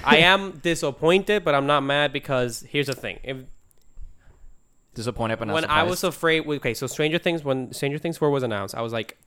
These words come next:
Speaker 1: "It's about damn time." <laughs>
Speaker 2: Yeah, of course.
Speaker 1: Little reference. Um, but then I was also like, "Why are we still here?" So th-, those are always the
Speaker 2: Yes.
Speaker 1: two questions that come to my
Speaker 2: Exactly.
Speaker 1: mind whenever Stranger Things comes out with a new season. It's like,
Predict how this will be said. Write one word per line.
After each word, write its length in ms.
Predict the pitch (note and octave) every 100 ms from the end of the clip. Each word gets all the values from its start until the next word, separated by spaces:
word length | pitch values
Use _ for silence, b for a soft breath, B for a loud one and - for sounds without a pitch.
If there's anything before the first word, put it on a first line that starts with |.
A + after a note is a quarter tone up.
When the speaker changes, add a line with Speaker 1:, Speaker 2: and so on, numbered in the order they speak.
| _ -
Speaker 1:
"It's 160 | C3
about 260 | B2 C3 C#3
damn 160 | C3+ B2
time." 280 | A#2 G#2 C#3 -
<laughs> 180 | - -
Speaker 2:
Yeah, 200 | B2+ G#2+ - F#2
of 160 | E2
course. 180 | - C#2
Speaker 1:
Little 220 | A2+ G#2+
reference. 340 | G2 F#2+ B2+ - B B B B B -
Um, 680 | C#3+ C#3+ C#3 C#3 C3 B2+ - _ _ - - _ - _ - - _
but 100 | D#3
then 120 | D#3
I 40 | E3 E3+
was 100 | E3
also 160 | D#3+
like, 220 | D#3 A#2+ -
"Why 200 | B2 A#2
are 80 | C#3+
we 100 | C#3+
still 220 | - B2+
here?" 280 | G#2+ - - _ _ _ _ -
So 160 | F#3+
th-, 160 | G#3+ D#3+
those 160 | G3+ A#3
are 100 | B3+
always 280 | A#3 A#3
the 80 | F3
Speaker 2:
Yes. 100 | D#3
Speaker 1:
two 160 | - F#3+
questions 480 | G3 D#3 - B2+ G#2
that 240 | A#2+ A2
come 160 | - D#3+
to 80 | F#3+
my 60 | F#3+
Speaker 2:
Exactly. 40 |
Speaker 1:
mind 240 | D3+ C3+
whenever 280 | B2 A#2 C#3
Stranger 300 | D3+ C#3 C#3
Things 280 | D3 A#2 B2
comes 220 | C3+ A2
out 120 | G2+
with 80 | A2
a 40 | A#2
new 100 | C3+
season. 280 | F#3+ D3
It's 80 | A2+
like, 140 | A#2